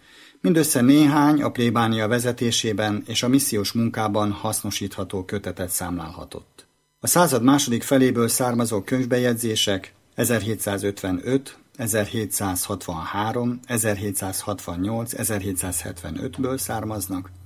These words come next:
ugyanakkor a katalógus folyamatos vezetését igazolják. Az erdélyi vagy magyarországi rendházból érkező szerzetesek általában két-három évet töltöttek a székelyföldi misszióban.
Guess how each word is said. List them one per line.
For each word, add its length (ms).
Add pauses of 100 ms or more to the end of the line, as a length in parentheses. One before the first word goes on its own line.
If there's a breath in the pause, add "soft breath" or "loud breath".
(120)
ugyanakkor 380
a 80
katalógus 560
folyamatos 680
vezetését 720
igazolják. 800 (880)
Az 120
erdélyi 380
vagy 180
magyarországi 720
rendházból 580
érkező 420
szerzetesek 680
általában 520
két-három 640
évet 300
töltöttek 540
a 40
székelyföldi 680
misszióban. 800